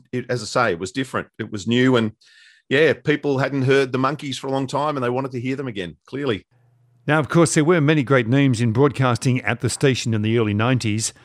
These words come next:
Speaker 2: but there was also a radio legend in Don Lund there at the time. So did you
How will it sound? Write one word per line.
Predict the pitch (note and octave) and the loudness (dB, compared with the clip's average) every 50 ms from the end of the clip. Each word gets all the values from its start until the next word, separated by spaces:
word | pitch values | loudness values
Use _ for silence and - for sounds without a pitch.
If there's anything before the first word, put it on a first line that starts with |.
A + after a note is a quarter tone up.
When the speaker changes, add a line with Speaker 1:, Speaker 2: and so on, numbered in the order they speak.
| _ _ - | _ _ -8
Speaker 2:
but | - C3+ - | -8 -2 2
there | D#3 C#3+ | 4 4
was | C3+ C3 | 4 2
also | - - C#3+ D#3 G#3 - - G3+ E3+ D3+ - - | 2 0 0 0 0 0 0 0 0 0 2 2
a | B2+ A2 | 2 2
radio | G2+ G2 G#2+ B2+ D#3 D3+ D#3 D3+ C3+ B2+ | 4 4 2 2 2 2 2 0 0 0
legend | A#2+ B2+ D3 C#3+ A#2 G#2+ A2 G2 G2+ G#2+ - - | 2 2 2 2 2 0 0 0 0 -2 -2 -2
in | B2 A2+ G#2+ F#2+ F#2 | 0 0 0 0 2
Don | D3+ D3 D#3+ D3+ B2 | 2 2 2 2 2
Lund | B2+ D3 D3 C#3+ B2+ | 4 4 4 4 2
there | G#2+ F#2 F2+ | 2 2 0
at | F#2+ - | -2 -2
the | - E2+ | -4 -4
time. | - B2+ B2+ A#2 A2 F#2+ F2+ F2 F2 _ _ _ _ _ _ | -2 0 0 0 0 0 -2 -4 -6 _ _ _ _ _ _
So | - - E3 | -2 0 2
did | D#3 C#3+ B2+ G#2+ | 2 2 0 -2
you | C#3 | -2